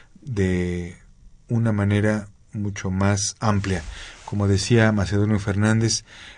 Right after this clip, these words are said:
eh, hay que tener la vigilia de los ojos abiertos. O sea, el, el que, el que duerme siempre está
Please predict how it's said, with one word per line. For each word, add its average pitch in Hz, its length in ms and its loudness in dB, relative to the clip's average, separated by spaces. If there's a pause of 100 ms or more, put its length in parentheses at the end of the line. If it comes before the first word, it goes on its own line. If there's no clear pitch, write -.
(160)
eh, 101 420 0 (320)
hay 110 140 0
que 110 140 -2
tener 110 500 2
la 101 120 0
vigilia 107 640 2 (120)
de 104 220 -4
los 98 220 -4
ojos 101 280 -4
abiertos. 104 800 0 (800)
O - 40 -20
sea, 92 260 -12 (220)
el, 95 140 -8
el 95 180 -6
que, 95 360 -2
el 101 120 -4
que 110 140 0
duerme 143 540 8 (520)
siempre 120 420 -2
está 110 460 0